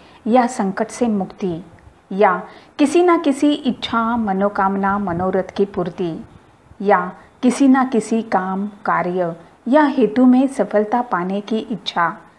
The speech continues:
यानी कि संक्षेप में, चिंता से मुक्ति और इच्छा की पूर्ति, यह दोनों चीज़ें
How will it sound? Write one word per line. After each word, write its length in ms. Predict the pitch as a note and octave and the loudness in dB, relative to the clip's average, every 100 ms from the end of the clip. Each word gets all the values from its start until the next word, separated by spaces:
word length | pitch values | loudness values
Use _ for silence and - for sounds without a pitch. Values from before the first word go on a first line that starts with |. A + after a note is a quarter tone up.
| _ _ _ - | _ _ _ -4
यानी 280 | A#3 C#4+ D#4 | 2 4 4
कि 360 | D#4 A3+ F#3 A3 | 4 2 0 -4
संक्षेप 540 | - A3 G#3+ D#4 D#4 D#4 | -2 0 2 0 0 0
में, 320 | G#3 F3 G3 - _ - - | 0 -2 -8 -14 _ -20 -2
चिंता 400 | D4 D4 D4+ D#4+ | 4 6 6 4
से 240 | D#4+ E4 | 4 4
मुक्ति 520 | D4+ A#3+ - C4 B3+ C4+ - - | 4 4 0 0 2 0 -8 0
और 240 | A#3 A#3+ B3 | 0 0 -2
इच्छा 340 | G#3+ - A3+ | -6 -4 -2
की 200 | A3 A#3+ | -2 -2
पूर्ति, 520 | A#3 A#3 G#3 G#3+ F3 F#3 - - _ _ - | -2 0 0 0 -4 -6 -12 -20 _ _ -2
यह 240 | A3 A3 | 0 2
दोनों 400 | G#3+ G3 G3 A#3+ | 2 2 2 0
चीज़ें 540 | C4 G#3+ F#3+ - F#3 | 0 -2 -2 0 -2